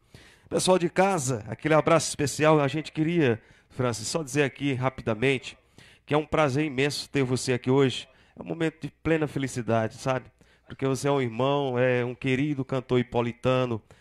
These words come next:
que a gente ama de coração. E o povo de Monsenhor Hipólito lhe conhece, né?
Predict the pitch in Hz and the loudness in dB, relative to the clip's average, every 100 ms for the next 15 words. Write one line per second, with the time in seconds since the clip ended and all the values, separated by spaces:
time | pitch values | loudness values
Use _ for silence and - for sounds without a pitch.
0 | _ - 117 135 131 127 127 135 143 131 | _ -8 -4 -4 -4 0 2 2 0 -4
1 | 123 - 127 123 127 131 151 - - 156 | -6 -2 -2 -2 -2 -4 -6 -14 -2 -2
2 | - 180 170 170 165 165 - 156 175 170 | 0 -4 -2 -4 -2 -2 -2 -6 -6 -6
3 | 170 135 127 127 - - _ - 120 131 | -2 0 0 0 -6 -16 _ -10 -4 -4